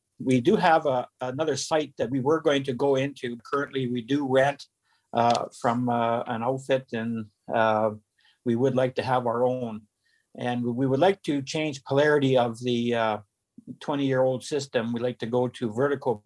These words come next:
polarity as well when we do that to help, uh, increase our coverage. Uh, we'd like to do that,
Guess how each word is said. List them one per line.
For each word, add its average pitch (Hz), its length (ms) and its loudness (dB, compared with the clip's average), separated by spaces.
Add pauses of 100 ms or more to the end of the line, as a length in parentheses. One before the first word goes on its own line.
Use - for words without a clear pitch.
polarity 120 540 -2 (380)
as 113 180 0
well 127 360 4
when 123 180 -2
we 117 120 -2
do 131 260 -2
that 107 280 -2
to 131 140 -2
help, 131 320 0
uh, 117 320 0 (100)
increase 120 400 -4
our 110 80 -4
coverage. 117 560 0 (600)
Uh, 120 320 6
we'd 127 180 2
like 208 180 4
to 190 80 2
do 185 180 6
that, 160 300 4